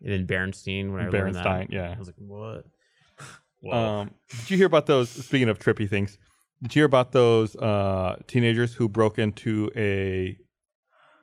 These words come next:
Speaker 2: marijuana store in Colorado?
Speaker 1: No.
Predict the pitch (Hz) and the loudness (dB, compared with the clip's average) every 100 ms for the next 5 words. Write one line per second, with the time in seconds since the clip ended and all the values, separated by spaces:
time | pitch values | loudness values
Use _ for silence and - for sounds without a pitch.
0 | 117 113 113 107 107 107 113 - 117 107 | -2 2 4 4 4 2 0 -2 -2 0
1 | 110 110 - 110 110 110 117 127 - _ | 0 -2 0 2 4 4 2 -2 -10 _
2 | _ _ - 95 92 90 110 113 | _ _ -12 -8 -4 -4 -2 -2